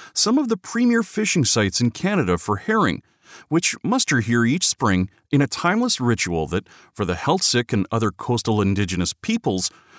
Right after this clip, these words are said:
is a source of both reverence and sustenance. "Wow, this is crazy," Wilson says, his voice rising an octave upon spying layers of herring eggs on the submerged kelp fronds. "They spawned, Louisa, they spawned!"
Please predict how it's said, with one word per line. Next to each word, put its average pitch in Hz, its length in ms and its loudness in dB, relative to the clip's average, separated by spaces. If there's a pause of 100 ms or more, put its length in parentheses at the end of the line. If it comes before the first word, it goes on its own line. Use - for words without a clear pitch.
(140)
is 156 160 0
a 175 40 0
source 190 420 2
of 104 260 0
both 104 340 0
reverence 190 640 0 (200)
and 190 280 0
sustenance. - 680 -2 (1000)
"Wow, 170 360 2
this 165 200 2
is 147 100 -2
crazy," 269 540 0
Wilson 90 400 0
says, 151 320 2 (420)
his - 180 2
voice 220 340 2
rising 180 420 0
an 165 120 2 (100)
octave 180 600 -4
upon 151 360 0
spying 147 380 2
layers 185 460 0
of 175 120 -2
herring 175 480 2
eggs 80 300 -2 (280)
on 147 120 2
the 151 40 4
submerged 147 640 2
kelp 208 280 -4
fronds. 69 440 -2 (580)
"They 240 140 0
spawned, 302 440 2
Louisa, 120 480 2
they 220 120 0
spawned!" 302 560 2